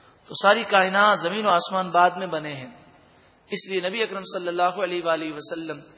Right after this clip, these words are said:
سب سے پہلے اللہ کی معرفت حاصل کرنے والے ہیں۔ قل، اے محبوب آپ فرمائیے، اغیر اللہ ابغی ربن،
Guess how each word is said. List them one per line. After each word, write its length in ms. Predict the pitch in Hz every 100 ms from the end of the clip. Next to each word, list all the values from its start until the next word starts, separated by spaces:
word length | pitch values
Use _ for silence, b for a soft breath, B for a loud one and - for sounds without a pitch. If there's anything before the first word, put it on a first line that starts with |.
| b b b
سب 220 | - -
سے 200 | 208 -
پہلے 440 | 220 190 190 185 165 - -
اللہ 340 | 185 185 185 180
کی 100 | 170
معرفت 440 | 165 160 165 165
حاصل 280 | 147 143 156 151
کرنے 240 | 147 185
والے 280 | 165 135 139
ہیں۔ 120 | 131 214 - _ b b b b b _ _
قل، 300 | 208 214 147 - - - - - _ -
اے 120 | 254
محبوب 440 | 226 196 208 240 -
آپ 240 | 170 165
فرمائیے، 460 | 160 147 156 156 131 - _ _ _ b b b b _ _
اغیر 520 | 151 127 139 165 196
اللہ 560 | 202 202 202 208 214 208 -
ابغی 560 | 165 156 156 180 202
ربن، 400 | 175 165 180 196